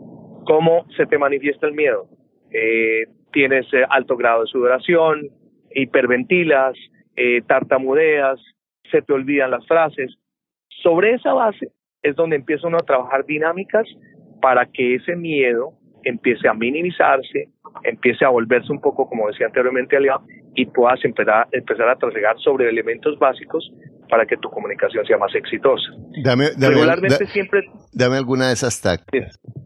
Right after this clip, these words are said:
Speaker 1: Mira, por ejemplo, en el caso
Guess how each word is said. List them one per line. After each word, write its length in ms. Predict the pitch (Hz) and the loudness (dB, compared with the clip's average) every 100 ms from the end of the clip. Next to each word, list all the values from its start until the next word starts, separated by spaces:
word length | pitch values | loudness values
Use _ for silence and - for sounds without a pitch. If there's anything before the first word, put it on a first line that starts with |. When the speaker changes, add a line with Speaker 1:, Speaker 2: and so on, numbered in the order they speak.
| _ _ _ _ _ _ _ _ _ _ _ | _ _ _ _ _ _ _ _ _ _ _
Speaker 1:
Mira, 240 | 170 110 - _ _ | 0 0 -2 _ _
por 140 | 165 | 0
ejemplo, 420 | 175 208 - - - | 0 -2 -6 -14 -10
en 140 | 143 | -8
el 100 | 151 | -4
caso 560 | 165 185 185 202 202 | 0 0 0 0 0